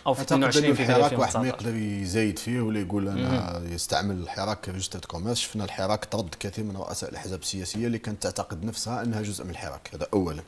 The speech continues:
Speaker 2: نكونوا واضحين فيه. ثانيا، آه، أعتقد أنه الآن هي يعني الفرصة المناسبة أنه الحراك هذا يكون ممثل في مؤسسات الدولة،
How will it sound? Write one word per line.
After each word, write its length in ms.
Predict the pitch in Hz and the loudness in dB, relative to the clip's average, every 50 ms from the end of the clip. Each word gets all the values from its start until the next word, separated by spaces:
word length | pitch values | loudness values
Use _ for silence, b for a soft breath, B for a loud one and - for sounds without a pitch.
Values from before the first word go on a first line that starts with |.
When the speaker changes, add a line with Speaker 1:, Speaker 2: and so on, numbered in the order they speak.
| - - | -16 -18
Speaker 2:
نكونوا 220 | - - 87 82 82 | -14 -12 -10 -8 -6
واضحين 280 | 82 - - 82 78 | -8 -8 -8 -10 -10
فيه. 200 | 73 - - - b b b b b b b b b b b b b b b b b _ - | -10 -12 -16 -18 b b b b b b b b b b b b b b b b b _ 4
ثانيا، 420 | - - 160 139 123 120 156 170 - - - _ _ _ b b b b b b b b b b b b b b b b b _ - | 6 6 8 8 6 4 2 0 -4 -10 -20 _ _ _ b b b b b b b b b b b b b b b b b _ -8
آه، 500 | - 98 104 101 101 98 95 92 85 - - | -6 -4 -4 -2 -2 -2 -2 -2 -4 -2 2
أعتقد 580 | - 120 123 - - - 135 107 101 92 92 98 107 104 104 104 - 107 | 2 2 4 2 2 0 -2 -2 -4 -6 -2 0 2 4 4 2 2 2
أنه 140 | 107 107 | 2 4
الآن 880 | 110 110 - 127 139 139 131 123 113 107 104 101 95 95 92 92 90 90 85 82 | 2 2 4 4 6 6 8 6 6 4 4 2 2 0 0 0 -2 -2 -4 -2
هي 280 | 90 107 110 113 113 107 | 0 2 2 4 4 4
يعني 260 | 107 101 98 104 110 | 4 4 2 2 0
الفرصة 360 | 101 - - 135 117 - 120 | 0 0 0 0 2 2 2
المناسبة 600 | 110 107 107 110 123 127 113 - - 76 - - - _ _ _ _ _ _ _ _ _ _ _ _ _ _ _ _ - | 2 6 8 8 8 8 8 6 0 -4 -8 -14 -18 _ _ _ _ _ _ _ _ _ _ _ _ _ _ _ _ -4
أنه 100 | 104 113 | -2 -2
الحراك 420 | 104 - - 110 113 110 101 - | -2 -2 -2 0 0 0 -2 -2
هذا 220 | 101 101 113 135 | -2 0 2 2
يكون 260 | 131 123 127 - 110 107 | 2 0 0 0 0 0
ممثل 540 | 104 104 104 117 139 135 - 110 117 135 - - - - - _ _ - - | 2 2 2 2 2 2 0 -2 -4 -4 -4 -8 -18 -20 -20 _ _ -14 -10
في 60 | - | -8
مؤسسات 480 | - - - - - - - 120 - - | -6 -4 -4 -2 -2 -2 -4 -4 -6 -8
الدولة، 280 | 90 - 87 73 - | -8 -8 -10 -10 -10